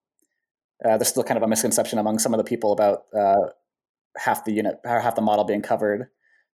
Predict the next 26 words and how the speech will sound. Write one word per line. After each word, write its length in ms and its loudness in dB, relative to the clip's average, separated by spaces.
Um, 180 2
so 120 2
that's 120 4
something 200 2
I 40 4
wanna 180 2
kind 120 -4
of 140 -10
break 240 -2
down 440 0
in 120 2
detail 340 2
and 80 0
kind 140 0
of, 40 0
like, 140 -2
a, 260 2
a, 100 2
a 80 -8
step-by-step 640 0
process 360 0
on 80 -2
how 140 0
to 80 -4
figure 360 -2
out 260 0